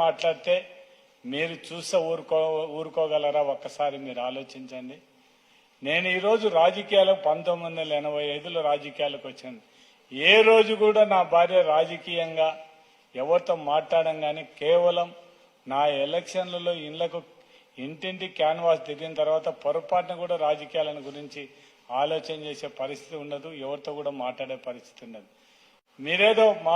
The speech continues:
భార్య ఏదో సెటిల్మెంట్ చేస్తుంది, వచ్చి డబ్బులు ఇచ్చే పని చేస్తుంది. మీకు ధైర్యం ఉంటే, మీకు ఎవడన్నా చెప్పినోడు ఉంటే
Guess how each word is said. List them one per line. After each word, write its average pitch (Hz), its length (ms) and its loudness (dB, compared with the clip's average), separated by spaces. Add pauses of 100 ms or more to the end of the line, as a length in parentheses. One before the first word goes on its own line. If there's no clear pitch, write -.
(120)
భార్య 190 340 6
ఏదో 196 100 4 (160)
సెటిల్మెంట్ 180 640 -6
చేస్తుంది, 175 360 -2 (100)
వచ్చి 160 280 -6
డబ్బులు 156 340 -2
ఇచ్చే 165 200 -8
పని 147 200 -4
చేస్తుంది. - 220 -20 (380)
మీకు 143 180 -12 (160)
ధైర్యం 165 400 0
ఉంటే, - 200 -8 (120)
మీకు 151 240 -14
ఎవడన్నా 151 340 -6 (100)
చెప్పినోడు 147 460 -10
ఉంటే 147 200 -2